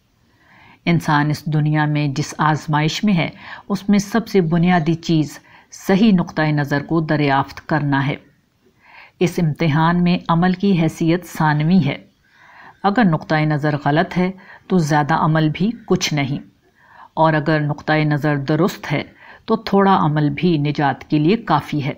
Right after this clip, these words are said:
تاہم صحیح نقطۂ نظر کو دریافت کرنے کی اس آزمائش میں اصل مصیبت یہ ہے کہ انسان اس دنیا میں شعور کی عمر میں پہنچنے کے بعد نہیں بھیجا جاتا، بلکہ ایک بے سمجھ بچے کے طور پر جنم لیتا ہے،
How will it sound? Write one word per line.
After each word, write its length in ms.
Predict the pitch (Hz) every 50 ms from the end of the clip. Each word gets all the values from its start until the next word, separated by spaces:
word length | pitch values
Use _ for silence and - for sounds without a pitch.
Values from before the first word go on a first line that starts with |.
| - _ _ _ _ _ _ _ _ _ _ _ _ _ _ _ - - - - - _ _ _
تاہم 240 | - 214 214 254 226
صحیح 320 | 226 - 185 185 226 247
نقطۂ 260 | 220 208 196 - -
نظر 340 | 180 185 185 175 165 151 165
کو 180 | 165 - - 190
دریافت 640 | 175 160 165 156 156 151 151 156 - - - - -
کرنے 300 | 170 160 156 160 170 165
کی 180 | 170 - 185 - -
اس 200 | 190 180 180 - -
آزمائش 680 | - 170 165 160 156 - 160 156 151 151 170 - - -
میں 180 | 196 180 180 175 - -
اصل 300 | 180 - - 214 208 190
مصیبت 560 | 170 156 156 - - - 196 190 190 180 - -
یہ 160 | 151 147 147 127
ہے 100 | 147 147 - - _ - - - - - - - _ -
کہ 60 | 208
انسان 400 | 202 196 190 196 202 202 208 208
اس 220 | 214 - - -
دنیا 300 | 175 160 156 160 170 190
میں 340 | 190 170 143 143 135 - -
شعور 400 | - - - 180 175 185 202 214
کی 200 | 196 - - 202 196
عمر 320 | - 196 190 202 214 196 190
میں 160 | 185 196 202
پہنچنے 560 | 196 - 160 160 147 156 151 - 180 190 196
کے 120 | 190 -
بعد 400 | 214 175 156 - 151 147 147 143
نہیں 240 | 160 160 160 139 202
بھیجا 380 | 226 196 156 160 151 - 151 147
جاتا، 340 | 139 147 139 139 - 139 - - - - - - - - - - - - - -
بلکہ 280 | 233 208 226 220 226 233
ایک 140 | 226 208 180
بے 240 | 156 156 180 196
سمجھ 380 | 190 190 - 175 175 175 165 160
بچے 340 | 147 147 147 147 - - 151
کے 140 | 151 165 156
طور 200 | - 151 147 143
پر 140 | - 165
جنم 340 | 165 160 170 151 143 147 147
لیتا 360 | 143 139 135 135 - 170 175
ہے، 100 | 147 147